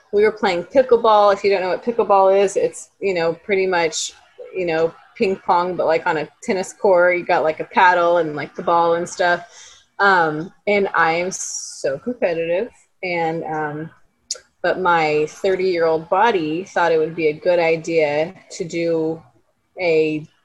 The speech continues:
volleyball dive, tuck, roll, and jump back up. And I haven't done that since I was eighteen.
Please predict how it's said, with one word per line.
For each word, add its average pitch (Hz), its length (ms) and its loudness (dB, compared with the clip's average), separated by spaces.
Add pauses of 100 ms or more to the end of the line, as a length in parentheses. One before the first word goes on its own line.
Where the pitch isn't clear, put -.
(120)
volleyball 190 720 4
dive, 180 480 4
tuck, 185 340 -2
roll, 170 380 2
and 156 240 -6
jump 139 240 -6
back 165 240 2
up. 190 280 -2
And 196 120 0
I 185 40 0
haven't 208 380 0
done 165 220 -2
that 170 200 -2
since 175 220 -10
I 160 140 -2
was 156 220 -2
eighteen. 160 720 -6